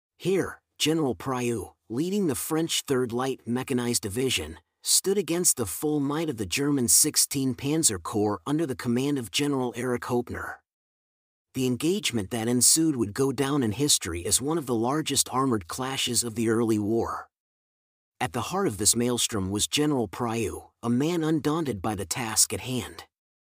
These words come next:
Known for his tenacity and tactical skill, he orchestrated a layered defense around O R P.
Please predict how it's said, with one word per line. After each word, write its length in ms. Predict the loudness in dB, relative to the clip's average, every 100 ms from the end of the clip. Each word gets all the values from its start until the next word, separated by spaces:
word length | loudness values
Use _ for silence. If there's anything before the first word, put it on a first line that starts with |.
| _ _ _ _
Known 320 | 0 2 2 0
for 160 | 2
his 160 | 2 2
tenacity 640 | 2 0 2 2 2 -6 -4
and 160 | -4
tactical 500 | -2 -4 -4 -6 -2
skill, 520 | 0 2 0 -4 -10 _ _
he 220 | -4 0
orchestrated 760 | 0 0 0 0 2 2 2
a 60 | 0
layered 420 | 0 0 0 0
defense 540 | -2 -2 -2 0 2 2
around 400 | 0 -2 -2 0
O 180 | 2 2
R 140 | 2
P. 500 | -2 -2 -2 -2 -12